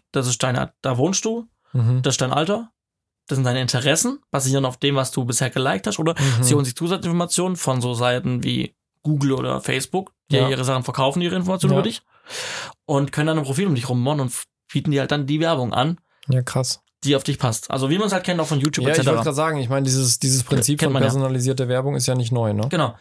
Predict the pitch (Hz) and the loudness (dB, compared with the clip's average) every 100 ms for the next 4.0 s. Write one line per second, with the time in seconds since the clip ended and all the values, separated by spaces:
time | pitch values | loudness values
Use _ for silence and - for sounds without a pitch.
0 | - - - - 147 160 - 160 160 160 | -16 -14 -4 0 2 0 0 0 0 0
1 | 139 139 143 127 123 - 143 143 135 131 | 2 2 0 -2 -2 0 0 2 0 0
2 | 131 120 117 - 120 120 123 262 123 110 | 0 -2 -2 -2 0 2 2 2 2 2
3 | - - - - 123 113 135 131 110 | 0 -2 -8 -4 -2 0 0 2 0